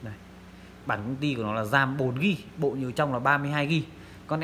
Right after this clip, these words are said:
S bảy E hàng công ty này thì là màn đẹp không ám ố. Bên mình đang bán bạn với giá là ba triệu đồng các bạn nhá. S bảy E màu xanh này ạ. Bên mình đang bán các bạn với giá là ba triệu đồng. Máy đẹp là trên chín mươi phần trăm, đẹp như kiểu là mới này. Đây, rất là đẹp đấy các bạn ạ.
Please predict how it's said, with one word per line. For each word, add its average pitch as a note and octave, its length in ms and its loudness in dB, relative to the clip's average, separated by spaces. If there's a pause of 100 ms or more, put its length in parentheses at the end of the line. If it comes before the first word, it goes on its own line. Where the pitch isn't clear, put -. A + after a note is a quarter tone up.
(100)
S A3 40 -10
bảy C3+ 240 2
E D3+ 80 4
hàng C3 280 2
công C#3+ 140 -2
ty F3 220 2
này C#3+ 180 2
thì A#2 60 -4
là A#2+ 100 2
màn A#2 240 0
đẹp C3 220 0
không D3 180 2
ám A#2+ 200 -2
ố. B2 220 2 (440)
Bên D3+ 200 2
mình C3+ 160 2
đang C3+ 140 -2
bán A2+ 200 2
bạn D3+ 100 -2
với B2 100 -6
giá G#2+ 140 0
là A#2 60 -2
ba C#3 240 6
triệu - 220 0
đồng B2+ 220 4
các A#2+ 60 -4
bạn C3+ 180 0
nhá. D3+ 140 -2 (120)
S C#3+ 140 -6
bảy A2 280 -4
E A#2+ 100 -4 (520)
màu A#2 200 2
xanh C#3 300 0
này G#2+ 100 -2
ạ. G2+ 80 -6 (520)
Bên C3+ 160 -2
mình A#2+ 160 0
đang A#2+ 140 -4
bán G#2 140 0
các A#2+ 60 -2
bạn A2 120 -6
với G#2+ 100 -6
giá G2+ 120 0
là G#2+ 60 0
ba A#2+ 220 2
triệu A#2 200 -4
đồng. A#2 160 0 (540)
Máy G2+ 180 0
đẹp C3 200 0
là F#2+ 120 -4
trên C#3 200 2
chín A#2 220 -2
mươi C#3+ 120 0
phần G#2+ 160 -4
trăm, C3 140 -2 (160)
đẹp A#2 180 -4
như C3 100 -4
kiểu G2 100 -4
là F2+ 80 -6
mới C3 300 -2
này. - 100 -6 (680)
Đây, G#2+ 120 -10 (140)
rất - 120 -10
là C3 60 -10
đẹp A2 240 -4
đấy G#2 80 -10
các G#2 60 -6
bạn G#2+ 160 -6
ạ. F#2 80 -12